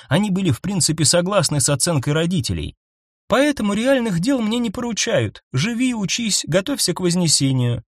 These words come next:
А вот потом начнется публичность и политика». Стало понятно, как принцесса может просто взять и устроиться в помощнице к частному сыщику. Когда твою роль по жизни играет кто-то другой, у тебя появляется масса свободного времени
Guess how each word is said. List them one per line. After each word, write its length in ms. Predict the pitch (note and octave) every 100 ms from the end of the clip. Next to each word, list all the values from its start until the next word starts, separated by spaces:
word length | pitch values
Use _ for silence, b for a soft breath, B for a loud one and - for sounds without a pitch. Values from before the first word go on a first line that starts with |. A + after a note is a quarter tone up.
| _
А 120 | D#3+
вот 180 | G3 -
потом 460 | G#3 G3 D4 B3+ E3
начнется 500 | A3 - C#4+ - F#3+
публичность 680 | G#3 G#3 C#4 - A3+ - -
и 80 | B3
политика». 680 | A#3 D#3+ D3+ D3 D3+ D3 - _ _
Стало 460 | - - D3 D#3+ -
понятно, 640 | D#3+ C3 C3 F#3+ E3+ C3
как 240 | C#3+ D#3+
принцесса 580 | C3 B2 G#2+ C3 E3+ -
может 320 | G#2 A2 A2
просто 420 | - A#2+ C3+ - A2
взять 380 | G2 D#3+ E3+ -
и 60 | C3+
устроиться 600 | A#2+ - C3+ C#3+ - A2
в 80 |
помощнице 560 | - A2+ B2+ A#2 A2+ A2+
к 60 | -
частному 460 | B2 G#2 A2+ C3
сыщику. 580 | - F3+ - - - - _ B B
Когда 360 | - F3+ F#3 F#3+
твою 280 | C3+ D#3+ D#3+
роль 220 | F#3 A#2+
по 160 | C3+
жизни 420 | C3 F#3+ B2 A#2 A2+
играет 360 | A#2+ C#3+ A#2+
кто-то 280 | - C3+ A#2
другой, 500 | A2 A#2+ C#3 F#3 -
у 100 | -
тебя 240 | F#2+ A2 C3
появляется 580 | A#2 A2 A#2 D3 - G#2+
масса 360 | C#3 D3 A#2
свободного 560 | - A2+ A#2 A#2+ A#2 A2+
времени 560 | G#2+ D#3+ E3 D#3+ D3+